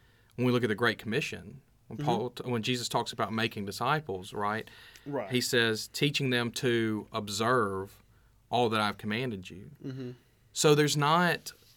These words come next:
Speaker 1: like, when we, when we teach someone to observe, there's this aspect where they have to come along.
Speaker 2: Yep.
Speaker 1: Like, I can't just tell someone,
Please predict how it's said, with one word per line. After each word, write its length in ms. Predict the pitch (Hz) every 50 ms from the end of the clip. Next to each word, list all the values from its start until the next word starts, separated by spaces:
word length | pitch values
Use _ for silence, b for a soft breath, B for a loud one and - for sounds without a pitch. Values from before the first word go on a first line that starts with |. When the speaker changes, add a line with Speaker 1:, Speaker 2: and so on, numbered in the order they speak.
| _ - -
Speaker 1:
like, 160 | 139 131 123
when 180 | - 139 139 143
we, 180 | 147 156 165 147
when 120 | 147 135
we 120 | 139 156
teach 340 | 151 - - 175 170 175 -
someone 240 | - 156 143 110 123
to 140 | - 127 113
observe, 520 | 101 98 101 117 120 135 135 113 107 101
there's 180 | 110 123 143 143
this 120 | 135 -
aspect 560 | 123 120 131 156 151 - - 135 120 117 -
where 100 | - 113
they 120 | 110 120 123
have 140 | 139 131 -
to 100 | - 113
come 180 | - - 120 110
along. 540 | 98 98 104 123 120 101 92 85 117 123 - B B B B B
Speaker 2:
Yep. 140 | 156 160 B B B B
Speaker 1:
Like, 120 | - 120
I 80 | 117 139
can't 240 | 135 - 165 156 135
just 200 | 135 127 - -
tell 220 | - - 156 156 170
someone, 600 | - - 113 104 104 101 101 98 98 95 95 98